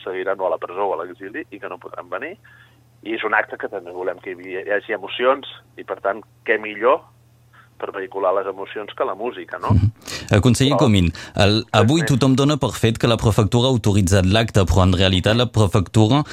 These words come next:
Speaker 2: està a l'espera de saber si l'organització complirà amb una sèrie de, de requisits, alguns que no són fàcils de, de complir, particularment a nivell de, de seguretat. La prefectura voldria controls, eh, sistemàtics a cada persona assistent,
Speaker 1: Sí.
Speaker 2: això tindria un cost enorme.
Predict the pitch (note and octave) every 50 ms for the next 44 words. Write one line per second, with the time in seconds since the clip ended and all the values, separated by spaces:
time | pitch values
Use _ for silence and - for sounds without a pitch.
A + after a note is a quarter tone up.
0 | - - - - - - B2 A#2 A2 G2 - - A#2 A2 A2+ C3 B2+ C3 B2 -
1 | - G#2 F#2 G#2+ A2 - C#3 B2+ A#2+ G#2+ G2+ G#2 G2+ G2 F2 G2+ F#2 - - A#2+
2 | B2 - B2+ A2 G2+ - G2+ F#2+ A2 A2+ B2 A#2 A2+ G#2 G2 F2 - - G#2 G2
3 | G#2+ G2+ G2+ F#2 F#2+ F#2 F2+ E2+ E2 E2+ F2+ F2 G2+ F#2+ - - F2+ E2 G2 A#2
4 | D3 - - - - - G2 F2 F2 F#2+ G#2+ G#2+ G#2 - - - F2+ F#2+ F#2+ F#2
5 | - A2+ G2+ F#2 E2+ - - B2+ A#2+ G#2+ - - A#2 G#2 G2 F#2+ G2 G#2 G2 G2
6 | F2 F#2+ G2+ F2+ - G2 F#2+ - - C3+ D#3 D3+ B2+ G#2+ - - G2 E2+ - F#2+
7 | F#2 F2+ F#2 G2 A2+ B2+ C3 A#2 A2 G2+ F#2 G2 G2 F2 F#2 F2+ E2 E2+ E2+ F#2+
8 | F#2 - - F#2+ F#2+ F#2+ E2+ F#2 F2+ - C3 C3+ B2 G#2+ G2+ F2+ - G2+ F2+ -
9 | F#2+ F2 - - G#2 F#2 G2 F2+ F#2 F2 E2+ F2 G2+ F#2+ F2 E2 - F#2+ E2+ E2+
10 | - - A2 G#2+ G2+ G2 F#2+ - - - - - - - - - F#2 - A2 F#2+
11 | - - G2 G2+ A2+ A2+ - A#2+ G2 F2 - G2+ F2+ - A2+ A2 G#2+ G#2+ F2 G#2+
12 | G#2 - - - A2 G2+ G2 G#2 - - G2+ - - - A#2 B2 B2+ A#2 G#2 -
13 | G#2+ D#2+ - G2+ F#2 G2+ G#2 G2 F#2+ F2+ - A2 G#2 - - A2+ G#2+ G2 G2+ G#2
14 | F#2+ G#2+ B2+ D#3 F3+